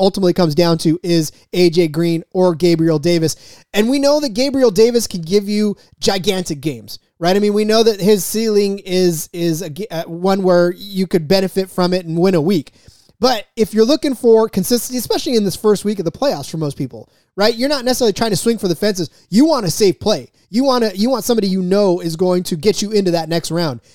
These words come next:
And I, I, again, with Hopkins out, I think A J Green presents that for you. And you're right, against Detroit, I mean, it's not that Davis doesn't have a good matchup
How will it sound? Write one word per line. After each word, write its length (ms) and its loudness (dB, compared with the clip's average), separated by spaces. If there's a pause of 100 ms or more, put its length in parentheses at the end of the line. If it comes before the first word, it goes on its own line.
(160)
And 400 2
I, 180 -8
I, 60 -10
again, 400 -2
with 200 0
Hopkins 580 -6
out, 240 2
I 80 -6
think 180 -6
A 140 2
J 160 0
Green 240 -2
presents 420 -2
that 200 -8
for 200 -6
you. 140 0 (260)
And 140 0
you're 100 4
right, 320 0
against 360 0
Detroit, 340 2 (480)
I 80 -4
mean, 120 0
it's 120 -4
not 180 -4
that 120 0
Davis 340 4
doesn't 200 2
have 140 2
a 60 0
good 160 2
matchup 400 0